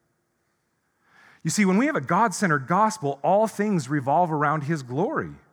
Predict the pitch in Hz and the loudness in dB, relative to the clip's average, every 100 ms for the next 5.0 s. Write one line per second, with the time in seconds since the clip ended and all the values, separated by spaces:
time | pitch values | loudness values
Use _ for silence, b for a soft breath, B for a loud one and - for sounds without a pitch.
0 | _ _ _ b b b b 202 226 180 | _ _ _ b b b b 2 2 2
1 | 226 247 202 165 156 185 190 170 139 139 | 2 4 2 0 -2 0 0 0 -4 0
2 | 170 254 208 175 - 180 190 175 175 170 | 2 4 4 2 0 -2 0 2 2 2
3 | 160 226 190 160 - 190 262 - 160 127 | 2 0 0 -2 -2 0 0 0 -2 0
4 | 208 285 330 254 - 117 104 107 196 | 0 2 0 -2 -4 -4 -4 -4 -4